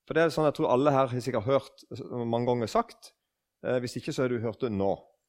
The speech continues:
at kris-, forskjellen på trua, altså en bibelsk tru,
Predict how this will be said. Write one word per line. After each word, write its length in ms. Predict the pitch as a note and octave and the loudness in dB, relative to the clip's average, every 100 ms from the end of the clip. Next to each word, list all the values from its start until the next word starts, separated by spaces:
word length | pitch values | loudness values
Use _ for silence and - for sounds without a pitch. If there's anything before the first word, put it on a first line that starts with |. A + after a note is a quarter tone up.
| _ _ _ _ A#3+ | _ _ _ _ -2
at 360 | - _ - - _ _ _ _ _ _ _ - | -2 _ -20 -20 _ _ _ _ _ _ _ -10
kris-, 260 | F#3 - - | -10 -10 -8
forskjellen 600 | F#3 - - A#3+ D3 A2+ - | -6 -4 -2 2 0 0 2
på 140 | C#3+ C#3 - _ _ - | 2 2 -4 _ _ -8
trua, 420 | - F3+ E3 A2 | -4 2 4 2
altså 160 | A2+ B2 | 0 -2
en 100 | A#2 | -4
bibelsk 520 | C#3+ F#3 E3 A#2 - - | -6 -6 -4 -6 -8 -8
tru, 260 | D#3+ C#3 | -4 -4